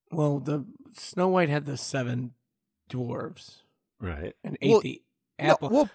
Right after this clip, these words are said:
Speaker 1: Didn't they both
Speaker 3: Brett,
Speaker 1: go to
Speaker 3: hold
Speaker 1: sleep,
Speaker 3: on.
Speaker 1: though?
Speaker 3: Hold on.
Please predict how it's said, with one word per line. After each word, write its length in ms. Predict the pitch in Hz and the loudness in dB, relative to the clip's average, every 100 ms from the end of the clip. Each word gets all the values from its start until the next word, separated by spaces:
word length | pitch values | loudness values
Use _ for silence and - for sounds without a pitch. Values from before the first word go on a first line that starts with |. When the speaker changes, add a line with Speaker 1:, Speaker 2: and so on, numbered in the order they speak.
| - | -4
Speaker 1:
Didn't 160 | - 254 | 4 8
they 100 | 277 | 8
both 140 | 214 | 12
Speaker 3:
Brett, 120 | 320 247 | 12 12
Speaker 1:
go 40 | |
to 40 | 220 | 10
Speaker 3:
hold 140 | 285 | 10
Speaker 1:
sleep, 100 | 330 | 10
Speaker 3:
on. 120 | 214 147 | 10 8
Speaker 1:
though? 200 | 240 208 _ _ | 4 -2 _ _
Speaker 3:
Hold 320 | - 302 214 | 2 4 6
on. 200 | 139 98 | 4 2